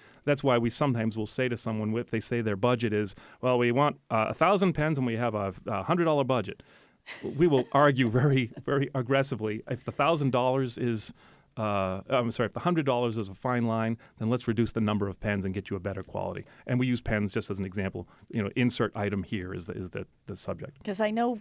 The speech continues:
Speaker 2: I know you have all sorts of creative things that I've seen, depending upon the type of company. I mean, there, there are really amazing things that, to me, said something about the company itself.
Speaker 1: Yeah.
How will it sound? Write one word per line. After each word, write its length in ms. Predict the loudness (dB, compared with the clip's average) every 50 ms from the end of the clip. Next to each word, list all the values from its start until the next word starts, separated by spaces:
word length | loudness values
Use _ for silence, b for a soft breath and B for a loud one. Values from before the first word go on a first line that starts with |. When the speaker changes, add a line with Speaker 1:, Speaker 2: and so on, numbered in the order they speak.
| -6 -6
Speaker 2:
I 100 | -6 -4
know 160 | -4 -4 -4
you 160 | -4 -4 -6 -6
have 180 | -6 -8 -10 _ -12
all 240 | -10 -10 -10 -10 -10
sorts 380 | -12 -10 -8 -8 -8 -8 -10
of 140 | -12 -14 -14
creative 720 | -14 -12 -10 -8 -8 -6 -6 -6 -6 -6 -6 -8 -10 -12 B B B B B B B B B _ _
things 300 | -4 -4 -4 -4 -6 -6 -6
that 140 | -6 -4 -4
I've 300 | -4 -2 0 0 -2 -2
seen, 320 | -6 -10 -12 -10 -10 -8 -10
depending 480 | -10 -10 -6 -6 -4 -4 -4 -4 -6
upon 400 | -8 -8 -8 -6 -6 -6 -6 -6
the 100 | -8 -10 -10 _
type 360 | -14 -8 -4 -4 -4 -4 -4 _ -14
of 200 | -14 -14 -16 -18
company. 640 | -10 -6 -6 -6 -4 -4 -6 -6 -6 -8 -10 -14 -16 -12
I 140 | -10 -10 -10
mean, 280 | -10 -10 -10 -10 -8
there, 280 | -6 -6 -4 -4 -4 -6 b b b b b b b b b b -12
there 140 | -8 -8 -6
are 100 | -8 -8
really 480 | -8 -6 -4 -4 -4 -4 -6 -6 -8 -8 -10
amazing 640 | -12 -12 -12 -12 -10 -10 -10 -8 -8 -10 -10 -12 -12
things 460 | -12 -10 -8 -8 -8 -8 -12 -10 -6
that, 180 | -6 -6 -6 -6 _ _ -16
to 180 | -14 -10 -8
me, 640 | -8 -6 -6 -6 -6 -6 -6 -6 -8 -8 -10 -12 b b b b b b b b b b b _
said 420 | -20 -16 -6 0 0 0 0 0 -4
something 420 | -6 -4 -4 -4 -4 -6 -10 -8 -6
about 280 | -4 -4 -4 -4 -6
the 100 | -10 -12
company 540 | -12 -10 -10 -10 -10 -8 -8 -8 -8 -10 -12 -12 -10
itself. 800 | -10 -10 -10 -10 -14 -16 -10 -2 0 2 4 4 2 2 0 -4
Speaker 1:
Yeah. 160 | -4 -4 -4